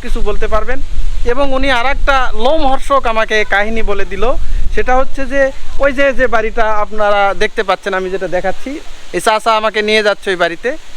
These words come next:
তো ওই বাড়িতে টিউবওয়েল চাপলে নাকি এখনও পানির সাথে সে কেরোসিন, কেরোসিন যে গন্ধ, সেই গন্ধটা আসে।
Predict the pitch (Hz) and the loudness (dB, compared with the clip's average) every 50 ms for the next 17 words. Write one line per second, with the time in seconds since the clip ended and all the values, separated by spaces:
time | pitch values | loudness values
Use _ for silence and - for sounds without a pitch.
0 | - - - 226 226 226 202 233 240 247 262 247 294 285 - - 254 254 254 277 | -16 -10 -4 -2 -2 0 0 0 -2 -2 -4 -6 -8 -8 -8 -8 -6 -4 -2 -2
1 | 269 262 - 247 226 214 247 247 247 247 - 247 240 226 220 262 262 269 262 - | -2 -2 -2 -4 -2 -2 -4 -4 -4 -4 -2 -2 -4 -4 -4 -4 -6 -6 -4 -4
2 | 226 220 226 220 - 226 226 240 214 - 233 208 - 214 226 240 254 247 302 285 | -4 -4 -6 -6 -6 -6 -6 -6 -6 -8 -8 -6 -4 -2 -2 -2 -4 -6 -8 -8
3 | 269 226 240 226 220 - 240 226 208 214 170 180 190 202 202 208 233 277 320 - | -6 -6 -6 -6 -6 -8 -8 -6 -6 -4 -2 -2 -2 -2 -2 -4 -4 -6 -6 -8
4 | - - - - - - - 214 208 180 165 202 226 220 226 226 - 220 175 175 | -12 -14 -14 -16 -8 -4 -2 -2 -2 -2 -2 -4 -2 -2 -2 -2 -2 -2 -2 -2
5 | 175 - 247 | -2 -4 -8